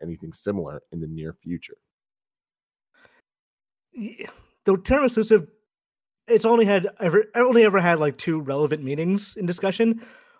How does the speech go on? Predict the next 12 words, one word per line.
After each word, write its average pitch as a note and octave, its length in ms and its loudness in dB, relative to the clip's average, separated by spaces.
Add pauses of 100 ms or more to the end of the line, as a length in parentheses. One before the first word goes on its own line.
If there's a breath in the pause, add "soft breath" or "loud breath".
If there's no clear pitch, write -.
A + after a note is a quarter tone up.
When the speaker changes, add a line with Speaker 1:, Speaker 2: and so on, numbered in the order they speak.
(120)
Speaker 2:
One E3 400 4
is, D#3 580 4 (840)
"I D#3+ 120 2
can't F#3 360 -2
buy E3 200 4
this E3 200 2
'cause E3 180 -6
I D#3 100 4
own C#3 480 -4 (160)
<clears throat> - 180 -14
X F3+ 520 0
console," C#3 560 -8